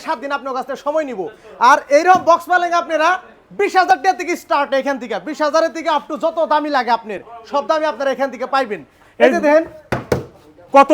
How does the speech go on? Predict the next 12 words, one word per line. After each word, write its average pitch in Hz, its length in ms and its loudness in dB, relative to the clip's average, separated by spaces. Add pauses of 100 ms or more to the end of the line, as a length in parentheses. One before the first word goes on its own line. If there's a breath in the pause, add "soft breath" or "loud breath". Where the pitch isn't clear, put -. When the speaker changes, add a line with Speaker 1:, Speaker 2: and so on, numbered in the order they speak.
(120)
Speaker 2:
বড় 302 140 10 (100)
মাল 294 180 8
দেখছেন, 269 240 4 (160)
কত 320 140 6 (140)
বড়, 269 140 8 (460 soft breath)
মার্কেটে 269 300 6 (160)
পঞ্চাশ 311 300 6
হাজার, 269 180 4
ষাট 285 180 8
হাজার 294 200 10
টাকা, 233 140 6 (340 soft breath)
ডাইরেক্ট 240 260 6